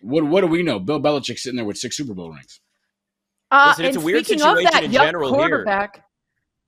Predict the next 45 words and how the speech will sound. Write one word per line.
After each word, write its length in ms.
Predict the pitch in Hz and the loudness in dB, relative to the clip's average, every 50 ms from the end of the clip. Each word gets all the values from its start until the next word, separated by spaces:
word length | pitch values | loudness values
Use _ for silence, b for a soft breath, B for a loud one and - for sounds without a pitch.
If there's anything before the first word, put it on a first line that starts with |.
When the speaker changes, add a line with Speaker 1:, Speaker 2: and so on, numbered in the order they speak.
| _ _ _ _ _ 208 | _ _ _ _ _ -8
Speaker 2:
Joe 320 | 160 - 302 370 415 359 | -2 2 2 4 4 2
Judge, 640 | 240 220 330 392 494 508 320 208 170 - - - - _ _ _ _ - | 2 4 4 6 6 6 4 2 0 -4 -12 -16 -18 _ _ _ _ -6
the 100 | 339 349 | -6 -4
guy 420 | 277 277 392 415 494 - 440 415 | 2 4 4 6 6 6 4 4
who 200 | 349 370 415 330 | 4 4 2 4
got 200 | 294 403 392 349 | 4 4 4 4
fired 560 | - - - - 381 403 427 427 453 494 480 - | 2 0 2 4 6 6 6 4 2 0 0 0
from 240 | - 440 415 403 | 0 -2 0 0
the 100 | 370 349 | -2 -4
Giants, 600 | 233 185 160 214 277 349 440 523 403 403 359 254 | -4 0 2 4 6 6 6 4 4 2 0 0
by 240 | 240 277 349 302 302 | 2 4 4 4 4
the 120 | 269 339 330 | 2 2 2
way, 180 | 330 311 339 330 - | 4 4 4 2 2
is 160 | 349 339 262 | 0 0 0
the 100 | 302 294 | 0 -4
quarterback's 880 | - - - 311 403 539 640 587 508 392 320 311 269 262 254 - - - | -2 0 2 4 6 6 6 6 6 6 4 4 6 4 4 0 -4 -4
coach. 300 | - 320 330 302 - - | -4 -2 -2 -4 -4 -6
Like, 180 | 339 330 262 | -6 -6 -6
what 300 | - 277 254 339 - - | -6 -6 -6 -4 -2 0
are 120 | 554 523 494 | 0 0 0
the 100 | 523 508 | -2 -2
Patriots 680 | - 392 359 381 - - - 349 339 349 330 233 214 | -2 -2 -2 -2 -2 -2 -4 -4 -4 -4 -6 -8 -8
doing? 420 | 185 196 254 320 311 226 - - 104 | -8 -6 -6 -4 -4 -6 -6 -8 -8
Speaker 3:
Right. 220 | 120 220 208 - | -8 -6 -4 -2
Speaker 2:
Bill 200 | 277 381 508 494 480 | 2 2 2 4 4
Belichick 520 | 370 320 320 349 359 - - 349 311 - - | 2 2 2 0 -2 -2 -2 -2 -2 -2 -4
is 160 | 240 226 247 - _ _ _ _ _ - | -8 -10 -10 -14 _ _ _ _ _ -2
is, 260 | 294 262 220 214 - - _ - | -2 -2 -4 -10 -20 -20 _ -8
is 260 | 254 269 277 247 226 208 - - | -6 -6 -6 -6 -8 -12 -8 -2
probably 500 | - 285 285 302 302 359 285 320 370 339 | 2 4 4 4 2 0 -2 -2 -2 -2
gonna 220 | 254 330 285 277 | -2 -2 -2 -2
look 240 | 247 240 262 247 - | -2 -2 -4 -4 -6
like 160 | 285 269 220 | -6 -6 -6
a 40 | 233 | -8
genius 440 | 175 160 202 220 240 254 262 - - | -8 -8 -8 -6 -6 -8 -8 -10 -10
because 260 | - 220 233 202 165 | -8 -8 -8 -6 -6
this 220 | 190 208 214 - | -6 -8 -8 -8
is 120 | 262 202 196 | -12 -10 -6
what 160 | 233 226 - | -6 -6 -6
he 120 | 190 226 226 | -6 -10 -10
does, 360 | 175 196 160 180 214 233 - | -6 -4 -2 -2 -2 -2 -4
so 100 | - 208 | -8 -12
he's 120 | 202 185 165 | -12 -12 -12
getting 280 | - 196 - 220 226 208 | -10 -8 -8 -8 -8 -10
creative. 480 | - - 185 180 180 185 208 220 240 | -12 -12 -10 -8 -6 -6 -6 -6 -8